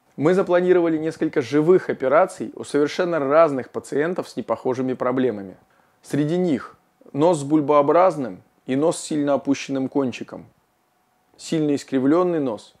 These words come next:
и нос для вторичной ринопластики. По каждому пациенту у нас планируется отдельная интерактивная дискуссия с детальным разбором полётов. Кроме этого,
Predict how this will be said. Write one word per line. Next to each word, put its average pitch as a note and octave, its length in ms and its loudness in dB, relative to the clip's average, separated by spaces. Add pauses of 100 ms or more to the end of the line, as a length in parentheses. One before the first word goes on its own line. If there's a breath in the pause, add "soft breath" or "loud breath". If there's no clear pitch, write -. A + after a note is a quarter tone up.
и C3 100 -2
нос D#3 220 2
для D#3 100 0
вторичной B2+ 480 -4
ринопластики. B2 720 -8 (240)
По - 120 0
каждому D#3+ 420 2
пациенту D#3 680 -2 (200)
у - 60 -12
нас C#3+ 160 0
планируется C#3+ 680 0
отдельная C#3 540 2
интерактивная C3 680 -2
дискуссия B2 720 -6
с A2 140 -12
детальным B2 640 0 (120)
разбором B2+ 520 -2
полётов. A#2 420 -4 (560 soft breath)
Кроме E3 420 4
этого, D3+ 400 -2